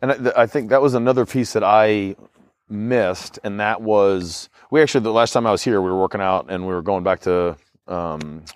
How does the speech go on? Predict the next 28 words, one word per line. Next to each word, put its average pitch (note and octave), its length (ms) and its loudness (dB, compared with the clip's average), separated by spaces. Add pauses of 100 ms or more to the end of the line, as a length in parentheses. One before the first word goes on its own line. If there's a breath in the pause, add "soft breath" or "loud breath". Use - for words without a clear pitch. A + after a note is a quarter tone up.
(240)
my F#2 100 -8
hotel. F#2+ 540 2 (600 soft breath)
Um, G2 580 2
it B2 140 0
was, G#2+ 580 2 (720)
you B2+ 160 0
can A#2+ 240 0
be, A2+ 400 2
you C3+ 100 2
can C3 120 -2
have A2 320 0
moments A#2+ 1000 -2 (580 soft breath)
of G#2+ 220 2
anaerobic, A2 840 2
let's B2 200 2
say C3 100 2
just G#2+ 200 -4
define A2 300 2
it G2+ 40 -2
by G2 120 2
heart G2 220 2
rate, G2+ 60 0
which F#2 160 -4
I A2 40 2
know G2+ 120 -2
you G2 140 0
guys F#2+ 220 0
don't F#2+ 320 -4